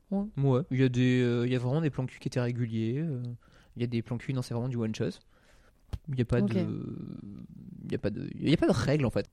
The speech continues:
Speaker 2: Je sais pas, il y a, il y a... c'est, c'est facile, en fait, de, de, de baiser entre mecs.
Speaker 1: Ouais.
Speaker 2: C'est quand même très, très simple. Enfin,
Speaker 1: Qu'est-ce
Speaker 2: je
Speaker 1: que, alors bon, t'as pas, t'as pas la, hum,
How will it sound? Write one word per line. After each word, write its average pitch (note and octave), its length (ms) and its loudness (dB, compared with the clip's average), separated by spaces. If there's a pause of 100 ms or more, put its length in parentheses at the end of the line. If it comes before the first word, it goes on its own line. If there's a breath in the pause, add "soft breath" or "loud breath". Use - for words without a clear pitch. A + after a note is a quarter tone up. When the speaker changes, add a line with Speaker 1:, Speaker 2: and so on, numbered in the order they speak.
Speaker 2:
Je - 100 -4
sais C#3 80 2
pas, C3 200 6
il C#3+ 160 0
y C3 80 6
a, A#2 120 4
il A#2 60 2
y A#2 60 4
a... G#2+ 320 2
c'est, - 120 -2
c'est C3 140 0
facile, C3+ 400 2
en A#2+ 40 2
fait, B2 200 -4
de, A#2+ 160 -2
de, A#2+ 380 -2
de A#2 100 -6
baiser A2+ 180 -2
entre A#2 200 -4
mecs. A2+ 200 -6 (120)
Speaker 1:
Ouais. D#3 200 2 (180)
Speaker 2:
C'est - 120 -16
quand A#2+ 60 -2
même G#2+ 80 -2
très, - 200 -4
très A#2+ 140 -6
simple. G#2+ 300 -6
Enfin, G#2+ 220 -6 (140)
Speaker 1:
Qu'est-ce C4 320 4
Speaker 2:
je - 40 -8
Speaker 1:
que, - 80 10
alors F3+ 160 10
bon, D#3 160 0
t'as D#3+ 140 4
pas, F#3 180 6
t'as E3 160 2
pas G3 160 6
la, D#3+ 240 6
hum, D3 480 -4